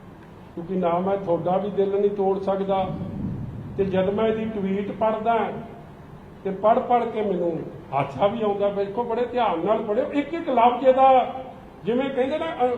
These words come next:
ਕੀਮਤੀ ਹੀਰੇ ਨੇ, ਅਨਮੋਲ ਹੀਰੇ ਕਹਿੰਦੇ ਨਾ ਇਹਨਾਂ ਦੇ ਐਮ ਐਲ ਏ ਨੂੰ, ਉਹ ਜਿੰਨੇ ਵੀ ਹੈਗੇ ਮਾਜਰੇ ਮੁਜਰੇ ਜਿਹੇ, ਜਿਹੜਾ ਉਹਨਾਂ ਦਾ ਮਸਲਾ ਚੱਲਦਾ, ਚਲੋ ਬਾਜਵਾ ਸਾਹਿਬ ਉਹਨੂੰ ਚੰਗੀ ਤਰ੍ਹਾਂ ਦੱਸਦੇ, ਮਗਰ ਬਾਜਵਾ ਸਾਹਿਬ ਨੂੰ ਵੀ ਪਤਾ ਨਹੀਂ ਕੀ ਹੋਇਆ, ਖੁੱਲ੍ਹ ਕੇ ਜੇ ਨਹੀਂ ਬੋਲਦੇ,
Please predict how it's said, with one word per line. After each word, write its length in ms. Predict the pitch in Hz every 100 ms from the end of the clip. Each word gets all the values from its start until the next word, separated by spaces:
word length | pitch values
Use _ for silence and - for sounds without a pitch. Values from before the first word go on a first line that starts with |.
| - -
ਕੀਮਤੀ 540 | 233 285 302 - 330 269
ਹੀਰੇ 240 | 175 202
ਨੇ, 240 | 208 202 202
ਅਨਮੋਲ 380 | 202 208 233 330
ਹੀਰੇ 180 | 302 233
ਕਹਿੰਦੇ 300 | 233 214 233
ਨਾ 80 |
ਇਹਨਾਂ 180 | 330 311
ਦੇ 100 | 285
ਐਮ 220 | 262 214
ਐਲ 120 | 208 202
ਏ 40 |
ਨੂੰ, 160 | 185 180 - - - - - - - - - - -
ਉਹ 120 | 185
ਜਿੰਨੇ 420 | 185 190 196 214
ਵੀ 160 | 220 220
ਹੈਗੇ 420 | 180 151 190 190 190 190 - - - - - 175
ਮਾਜਰੇ 400 | 170 185 196 202
ਮੁਜਰੇ 380 | 190 180 170 185
ਜਿਹੇ, 160 | 180
ਜਿਹੜਾ 220 | 180 180 175
ਉਹਨਾਂ 180 | 180
ਦਾ 80 | 180
ਮਸਲਾ 360 | 170 151 160 170
ਚੱਲਦਾ, 340 | 170 165 175
ਚਲੋ 180 | 180 185
ਬਾਜਵਾ 440 | 175 160 160 170
ਸਾਹਿਬ 240 | 170 175 175
ਉਹਨੂੰ 180 | 175 175
ਚੰਗੀ 240 | 165 156
ਤਰ੍ਹਾਂ 220 | 180 185
ਦੱਸਦੇ, 300 | 180 160 170
ਮਗਰ 220 | 214 214
ਬਾਜਵਾ 420 | 175 170 160 160 160
ਸਾਹਿਬ 220 | 175 202
ਨੂੰ 80 | 233
ਵੀ 60 |
ਪਤਾ 260 | 226 208 208
ਨਹੀਂ 140 | 214
ਕੀ 220 | 220 208
ਹੋਇਆ, 380 | 247 185 180 202 208 185
ਖੁੱਲ੍ਹ 200 | 208 277
ਕੇ 140 | 311 339
ਜੇ 100 | 302
ਨਹੀਂ 120 | 220
ਬੋਲਦੇ, 320 | 160 135 -